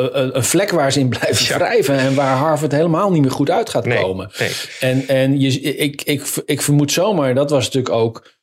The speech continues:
Speaker 1: eh, een beetje de teneur van het opiniestuk in, eh, in de Wall Street Journal. Van ja, als, als, eh,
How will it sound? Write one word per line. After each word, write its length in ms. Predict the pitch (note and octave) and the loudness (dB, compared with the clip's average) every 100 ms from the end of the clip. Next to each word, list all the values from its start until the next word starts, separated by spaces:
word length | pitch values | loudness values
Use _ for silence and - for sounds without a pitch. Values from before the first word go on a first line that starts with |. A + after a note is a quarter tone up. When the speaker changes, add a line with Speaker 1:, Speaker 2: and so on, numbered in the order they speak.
| _ _ _ _ | _ _ _ _
Speaker 1:
eh, 260 | - G#2+ G#2+ | -4 -2 -2
een 140 | A2+ | -2
beetje 260 | A2+ A#2+ A2+ | 0 0 -2
de 160 | G#2+ | -4
teneur 380 | A2+ A#2 B2 A#2+ | -4 0 2 2
van 160 | A#2 A#2 | 0 -2
het 140 | G#2+ | -2
opiniestuk 680 | A2+ B2 B2+ A#2+ C3 B2 - | -2 0 0 0 -2 -4 -4
in, 340 | - A#2 A#2 | -2 0 0
eh, 560 | A2+ A2 G#2+ G#2+ G#2+ G#2+ | 0 2 2 0 0 -2
in 100 | A#2 | -2
de 60 | A2+ | 0
Wall 160 | A2+ | 0
Street 260 | G#2+ A2+ F#2+ | -2 -2 0
Journal. 360 | D#3 A3+ A#2+ | 2 2 0
Van 180 | G#2 G#2 | -2 -4
ja, 240 | A2 A#2 A#2+ | -2 -2 -4
als, 380 | G2+ G2 G#2+ - | -4 -4 -4 -4
als, 360 | A#2 G2+ - | -6 -4 -6
eh, 400 | - G#2 G2+ G#2 | -6 -6 -6 -6